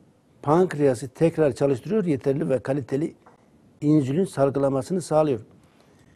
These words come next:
Harvard Üniversitesi'nde yapılan bu araştırmada dört bin beş yüz altmış beş diyabet hastası gurmarla tedavi edilmiştir.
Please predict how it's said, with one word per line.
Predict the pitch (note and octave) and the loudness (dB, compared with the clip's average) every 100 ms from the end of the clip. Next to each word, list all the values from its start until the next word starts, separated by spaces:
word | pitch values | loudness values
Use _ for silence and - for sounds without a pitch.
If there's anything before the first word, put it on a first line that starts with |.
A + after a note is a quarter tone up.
| _ | _
Harvard | - D#3+ A#3 - | 4 6 6 4
Üniversitesi'nde | D3+ D3+ C3 D3 | 2 2 0 0
yapılan | E3 E3 E3 C#3+ | 0 0 -2 0
bu | D3+ | 0
araştırmada | D3+ C3+ C3+ B2 C#3 G#3 A3 _ _ _ _ _ _ _ _ _ _ - | 0 0 -4 -2 -2 -2 -6 _ _ _ _ _ _ _ _ _ _ 4
dört | E3+ F#3+ - | 4 4 0
bin | D3+ C3 | 0 0
beş | D3 F3 - | 0 -2 -2
yüz | D3 - - | -6 -6 -6
altmış | C3 - C3 - - | -6 -4 -6 -8 -4
beş | B2+ A#2 A2 - - _ _ _ | -2 -2 -6 -16 -20 _ _ _
diyabet | - B2 C3+ C3+ | 0 2 2 -4
hastası | - C3 - C3 A#2 C#3+ F#3+ - - - - _ _ _ _ _ _ _ _ - | -4 -6 -4 -6 -4 -6 -8 -8 -20 -20 -20 _ _ _ _ _ _ _ _ 8
gurmarla | G3+ F3 D3 B2+ D#3+ F#3 | 10 10 8 8 6 4
tedavi | C#3+ C#3+ C#3 | 4 4 4
edilmiştir. | C3+ A2+ G2 - | 2 -4 -6 -16